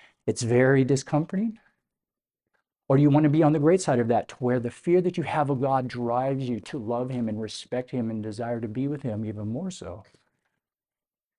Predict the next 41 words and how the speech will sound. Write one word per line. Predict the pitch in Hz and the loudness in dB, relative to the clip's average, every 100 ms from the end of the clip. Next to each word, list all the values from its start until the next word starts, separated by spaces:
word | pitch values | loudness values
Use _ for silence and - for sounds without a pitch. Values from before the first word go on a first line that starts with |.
| _ _ 117 | _ _ 2
God | 135 170 156 | 4 4 2
will | 131 | -2
take | - 170 185 | 0 2 2
it | 160 | 2
either | 156 143 | 2 4
way, | 131 151 110 107 - _ _ _ _ _ _ _ _ | 4 2 0 -4 -10 _ _ _ _ _ _ _ _
but | - | -2
that's | 131 147 | 0 0
the | - | 0
nature | 131 131 131 - | 0 2 0 -2
of, | 104 104 _ _ _ | -6 -6 _ _ _
of | 113 | -10
him. | 127 107 104 101 _ _ _ _ _ _ _ _ _ | -8 -8 -8 -12 _ _ _ _ _ _ _ _ _
Now, | 156 151 135 - - - - _ _ _ _ _ _ _ _ _ - | 2 2 2 -6 -20 -20 -20 _ _ _ _ _ _ _ _ _ 0
last | 139 165 190 | 4 6 6
week | 180 | 4
we | 175 | 4
talked | 151 175 160 | 2 2 4
about | 156 160 | 2 2
the | 143 | -2
fear | - 165 175 175 - | 0 4 4 2 -2
of | 151 | 0
man. | 160 127 120 131 190 - _ _ _ _ _ _ | 4 4 4 2 -2 -6 _ _ _ _ _ _
This | - 160 185 | -2 0 2
week | 175 160 | 2 2
we | 135 | -2
touched, | - - 220 - 123 | 0 2 2 2 2
last | 147 160 - | 4 4 2
week | 180 | 2
we | 160 | 4
also | 160 156 | 4 2
touched | 139 - 220 - 185 | -2 2 2 2 2
on | 175 | 2
the | |
fear | 151 170 | 2 2
of | 147 | 4
God | 139 123 113 | 4 2 2
just | 147 - | -2 0
a | |
little | 139 127 107 | 0 0 0
bit, | 110 120 | 0 -2